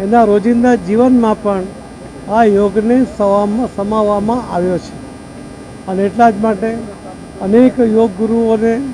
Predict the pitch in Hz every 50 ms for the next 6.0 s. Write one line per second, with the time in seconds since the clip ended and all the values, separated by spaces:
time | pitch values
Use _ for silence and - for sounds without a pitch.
0 | - - - - - - - - - - 175 208 214 220 220 220 226 214 196 185
1 | 196 185 - - 220 226 226 208 - 240 233 220 240 247 208 202 180 - 202 208
2 | 202 180 151 185 202 220 247 240 220 - - 190 160 135 113 - - - - -
3 | - - - - - - 196 202 - - 233 240 240 277 262 - - 208 202 196
4 | 185 190 196 208 196 220 220 233 233 220 - 240 220 214 220 226 233 233 220 220
5 | 214 202 - - 233 208 - - 196 185 - 208 214 202 - 220 214 214 220 226